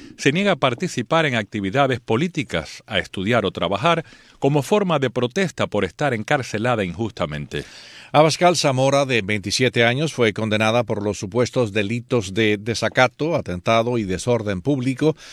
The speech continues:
Speaker 2: tras su participación en las protestas del once de julio de dos mil veintiuno en el poblado de Carlos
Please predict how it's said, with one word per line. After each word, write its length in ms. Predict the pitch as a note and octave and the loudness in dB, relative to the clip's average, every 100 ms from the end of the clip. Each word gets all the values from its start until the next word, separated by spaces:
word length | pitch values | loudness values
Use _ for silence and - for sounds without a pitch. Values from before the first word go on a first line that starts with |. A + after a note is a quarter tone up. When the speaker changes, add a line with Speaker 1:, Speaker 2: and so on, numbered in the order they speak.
| - - | -20 -6
Speaker 2:
tras 260 | - D#3 D3+ | 4 4 4
su 320 | - C#3 A2+ | -2 -2 2
participación 800 | C#3+ C#3 A2 G#2 G2 G2+ D#3 C3+ | 2 2 -2 -4 -2 -2 -2 0
en 80 | G#2+ | -2
las 100 | - | -2
protestas 580 | G#2 C#3 B2 - A2+ | -4 -2 -2 0 0
del 200 | A2 G#2 - | 2 0 0
once 400 | D3 E3 C#3+ - | 0 2 0 0
de 160 | A2 F#2+ | 0 0
julio 420 | - D#3 B2+ A2+ | 2 2 2 0
de 120 | G2+ | 0
dos 200 | F#2 - | -2 -4
mil 160 | C3+ C3 | -2 0
veintiuno 560 | A2 G2 B2+ D#3+ D3 C#3+ | -2 0 2 2 0 -2
en 160 | B2+ A#2+ | -2 -2
el 100 | F#2+ | -2
poblado 460 | F#2+ A2 B2 A#2+ | 0 2 2 0
de 180 | G2+ F2 | -2 -4
Carlos 540 | - C3 A#2 G#2 F#2+ | 0 0 0 -2 -6